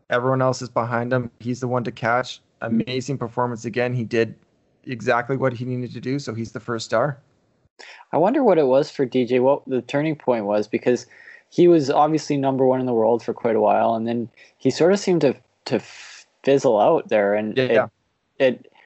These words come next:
Speaker 2: I think there was some injuries involved, but I, it also just seemed like he, it almost seemed like he had lost interest or something. Um,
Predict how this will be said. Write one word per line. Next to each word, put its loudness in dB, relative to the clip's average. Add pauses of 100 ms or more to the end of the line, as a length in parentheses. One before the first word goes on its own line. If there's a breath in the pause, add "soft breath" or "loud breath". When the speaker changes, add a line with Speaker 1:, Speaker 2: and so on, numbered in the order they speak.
(180 soft breath)
Speaker 2:
I 2
think 0
there 4
was 0
some 2
injuries 0
involved, 0
but 2
I, 6
it -2
also 0
just -2
seemed -2
like -2
he, 0 (440)
it 0
almost 0
seemed -4
like -2
he 2
had 4
lost 0
interest -2
or -2
something. -8 (560 loud breath)
Um, 0